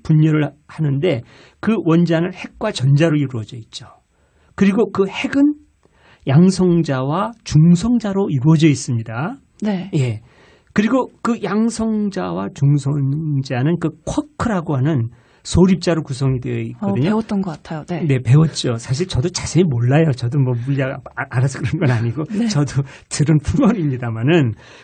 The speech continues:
Speaker 1: 그 쿼크라는 소립자는 근데 이게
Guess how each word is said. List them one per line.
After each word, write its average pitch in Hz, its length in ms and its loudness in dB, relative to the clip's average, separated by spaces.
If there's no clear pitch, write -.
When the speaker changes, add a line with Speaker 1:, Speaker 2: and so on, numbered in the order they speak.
Speaker 1:
그 233 300 2
쿼크라는 214 840 -4
소립자는 156 1040 2
근데 160 560 2
이게 190 540 2